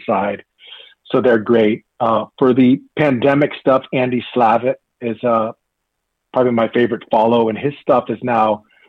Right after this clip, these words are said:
his, he does these Twitter threads, and they're being, uh, republished on Medium, uh, every day. So you can find him there too if you just search for Andy Slavitt on Medium. That's actually the best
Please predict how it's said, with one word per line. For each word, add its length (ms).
his, 160
he 160
does 200
these 120
Twitter 260
threads, 460
and 140
they're 140
being, 540
uh, 220
republished 840
on 240
Medium, 640
uh, 400
every 260
day. 380
So 60
you 120
can 160
find 240
him 120
there 200
too 180
if 120
you 60
just 200
search 260
for 100
Andy 360
Slavitt 480
on 200
Medium. 400
That's 180
actually 240
the 80
best 260